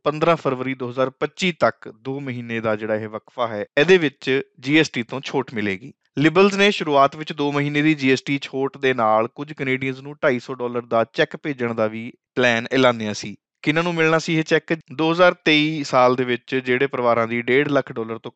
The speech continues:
ਘੱਟ ਆਮਦਨ ਸੀ, ਉਹਨਾਂ ਨੂੰ ਇਹ ਢਾਈ ਸੌ ਡਾਲਰ ਦੇ ਚੈੱਕ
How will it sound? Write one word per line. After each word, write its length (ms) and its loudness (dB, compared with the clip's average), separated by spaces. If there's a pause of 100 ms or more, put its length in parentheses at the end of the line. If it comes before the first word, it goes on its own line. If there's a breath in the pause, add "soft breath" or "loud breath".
ਘੱਟ 160 -4
ਆਮਦਨ 320 -8
ਸੀ, 260 -12 (340)
ਉਹਨਾਂ 200 2
ਨੂੰ 200 -2
ਇਹ 40 0
ਢਾਈ 200 2
ਸੌ 120 -4
ਡਾਲਰ 280 0
ਦੇ 160 -8
ਚੈੱਕ 360 0